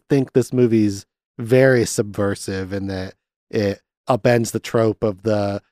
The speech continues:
white protagonist bumbles into this mystic world and just saves the day.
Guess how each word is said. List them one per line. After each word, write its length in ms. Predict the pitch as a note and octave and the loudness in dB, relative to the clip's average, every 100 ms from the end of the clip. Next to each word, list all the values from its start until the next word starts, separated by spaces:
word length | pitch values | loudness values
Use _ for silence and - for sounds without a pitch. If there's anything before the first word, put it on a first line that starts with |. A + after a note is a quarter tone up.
| _ | _
white 240 | - D#3 D3+ | 2 2 2
protagonist 600 | C#3 D3+ C#3 B2+ G#2 - | 0 2 2 0 -4 0
bumbles 340 | C3+ C3 C3 | 2 4 4
into 200 | C3 B2+ | 4 2
this 240 | A#2+ A#2 B2 | 2 -2 0
mystic 360 | B2+ - B2 | 0 0 -4
world 400 | A#2 B2+ B2+ A#2+ | 0 2 4 4
and 100 | A2+ | 0
just 160 | G#2+ - | -2 -2
saves 320 | B2 A#2 A2 | 0 0 -2
the 60 | G#2 | -4
day. 640 | A#2+ A2+ A2 G#2+ G#2 G2+ | -2 0 0 0 -2 -4